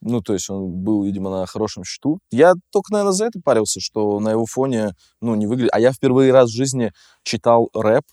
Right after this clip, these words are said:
если тоже можно это вообще назвать ч-, ч-, чтением рэпа, перед большим количеством, чем два человека. То есть я до этого читал рэп только в студии, где,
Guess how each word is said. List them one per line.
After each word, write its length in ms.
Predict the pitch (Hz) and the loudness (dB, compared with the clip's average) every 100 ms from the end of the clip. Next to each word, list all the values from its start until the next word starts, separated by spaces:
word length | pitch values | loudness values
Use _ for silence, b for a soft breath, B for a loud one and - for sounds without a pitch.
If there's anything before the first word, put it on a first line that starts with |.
| _ | _
если 300 | 107 104 - | -2 -2 -2
тоже 280 | - 107 101 | -2 -2 -2
можно 280 | 101 95 104 | -8 -8 -10
это 160 | 92 101 | -8 -8
вообще 240 | 92 101 | -8 -8
назвать 320 | 98 95 92 | -8 -4 -6
ч-, 140 | - - - | -6 -16 -18
ч-, 100 | - - | -20 -16
чтением 560 | - - 110 104 95 101 | -10 -2 0 0 0 2
рэпа, 320 | 117 - 101 - | 2 2 -4 -2
перед 220 | 120 107 _ | -2 -2 _
большим 600 | - 110 135 139 - 127 117 | -12 2 4 4 0 -4 -4
количеством, 580 | 123 127 120 113 113 | -2 -2 -4 -4 -6
чем 160 | - 113 | -6 0
два 160 | 113 107 | 0 0
человека. 440 | 113 107 95 90 _ _ _ _ | -2 -4 -4 -14 _ _ _ _
То 80 | 107 | -4
есть 140 | 101 | 0
я 120 | 113 | 2
до 100 | 110 | 4
этого 280 | 127 175 123 | 2 2 -2
читал 300 | - - 113 | -2 2 2
рэп 160 | 120 143 | 2 0
только 260 | 120 101 | -2 -2
в 60 | 104 | -6
студии, 480 | - - 156 151 117 | -6 -2 0 2 0
где, 460 | 104 107 110 110 | 2 2 4 2